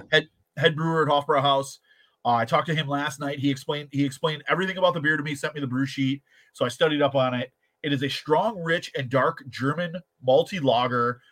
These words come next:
that features notes of bready malt, caramel, toasted bread, and dark orchard fruit.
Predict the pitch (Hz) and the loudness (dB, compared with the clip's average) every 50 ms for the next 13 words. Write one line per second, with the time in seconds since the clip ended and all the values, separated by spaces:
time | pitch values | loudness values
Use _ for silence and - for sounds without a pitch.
0 | _ _ - 123 117 160 165 139 156 139 135 143 143 147 139 - 139 113 90 101 | _ _ -4 -2 -2 -2 -4 -4 -4 -4 -2 -4 -4 -4 -4 -4 -6 -6 -2 0
1 | 120 135 165 208 185 185 180 180 175 170 - _ _ _ _ _ _ _ _ _ | 0 0 0 -2 -4 -4 -2 0 0 -2 -4 _ _ _ _ _ _ _ _ _
2 | - - 160 165 175 170 175 175 180 - - - 170 185 - - 190 170 131 143 | -2 0 2 2 2 4 4 4 2 2 4 2 2 2 2 -4 -8 -8 0 2
3 | 147 147 147 147 147 - 139 117 110 - 143 139 175 180 - - 160 156 147 139 | 4 4 4 4 2 -4 -8 -10 -2 0 2 2 2 2 0 -2 -2 -2 -2 -2
4 | 131 120 - - - 123 101 87 73 | -4 -6 -6 -6 -8 -8 -8 -8 -12